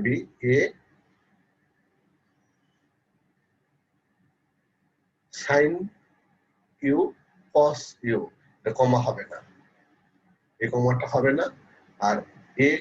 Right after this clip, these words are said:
cos ইউ রে ভি হিসাবে খুলে শূন্য, এই কমাটা হবে না। এখন ই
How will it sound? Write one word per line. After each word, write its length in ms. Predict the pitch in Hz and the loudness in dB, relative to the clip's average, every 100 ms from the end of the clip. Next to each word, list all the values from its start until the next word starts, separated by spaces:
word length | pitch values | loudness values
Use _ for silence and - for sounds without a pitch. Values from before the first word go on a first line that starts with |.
| - | 2
cos 240 | 139 131 - | 4 4 0
ইউ 80 | 120 117 | -4 2
রে 80 | 110 - _ _ 95 | 0 0 _ _ -12
ভি 80 | 104 117 | -8 -4
হিসাবে 240 | 127 120 120 | 2 2 2
খুলে 220 | 143 - - _ _ - | -4 -4 -16 _ _ -6
শূন্য, 280 | - 151 - - - _ _ _ - _ - | -2 0 -2 -6 -18 _ _ _ -20 _ 0
এই 80 | 117 117 | 0 2
কমাটা 400 | 113 107 - - - _ _ - | -2 -2 -2 -8 -8 _ _ -8
হবে 200 | 95 - | -8 -8
না। 80 | - - _ _ _ _ _ _ _ - 120 | -16 -20 _ _ _ _ _ _ _ -6 0
এখন 180 | 131 120 123 - - | 2 0 -4 -14 -18
ই 20 | 151 | -6